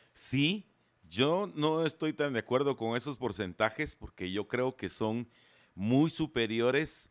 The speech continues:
en dimensión o en la forma en la que fueron calificados, porque,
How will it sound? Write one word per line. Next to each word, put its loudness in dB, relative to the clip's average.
en -6
dimensión -2
o -4
en -8
la -4
forma -4
en -4
la -4
que -12
fueron -6
calificados, -4
porque, 0